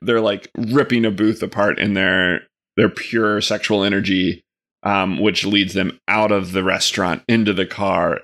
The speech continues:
into a, a seedy motel with a very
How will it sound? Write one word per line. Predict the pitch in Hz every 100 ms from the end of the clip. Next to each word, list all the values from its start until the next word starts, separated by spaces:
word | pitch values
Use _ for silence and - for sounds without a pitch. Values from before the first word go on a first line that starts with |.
| -
into | 113 98 101 101 - - _
a, | 107 104 104 85 - -
a | 117
seedy | 110 113 107 101
motel | 101 95 - 98 98 92
with | - -
a | 110
very | 98 120 113 110 110 113